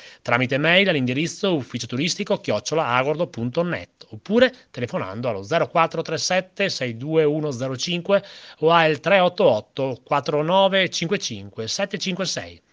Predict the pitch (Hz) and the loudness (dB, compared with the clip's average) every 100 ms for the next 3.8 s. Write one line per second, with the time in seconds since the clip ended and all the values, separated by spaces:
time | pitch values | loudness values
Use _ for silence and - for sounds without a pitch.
0 | - - - - 123 139 135 139 139 175 | -20 -20 -18 -8 0 0 2 -2 -2 0
1 | 185 185 185 147 117 113 - 143 113 117 | 0 2 2 2 0 -4 -2 -2 -2 -2
2 | 139 120 160 151 123 120 104 104 135 156 | -2 -2 -2 -2 -2 -2 -6 -2 0 0
3 | 147 - 147 151 - 92 92 92 | -2 -6 -6 -6 -6 -8 -14 -16